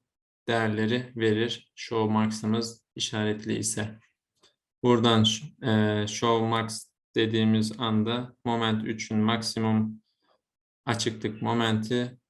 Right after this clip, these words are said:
bizde burada dört yüz altmış altı virgül on dört gözüküyor. Bunu yazalım.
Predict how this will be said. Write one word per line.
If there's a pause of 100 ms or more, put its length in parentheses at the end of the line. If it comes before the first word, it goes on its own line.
(220)
bizde
burada
dört
yüz
altmış
altı
virgül
on
dört
gözüküyor. (560)
Bunu (100)
yazalım.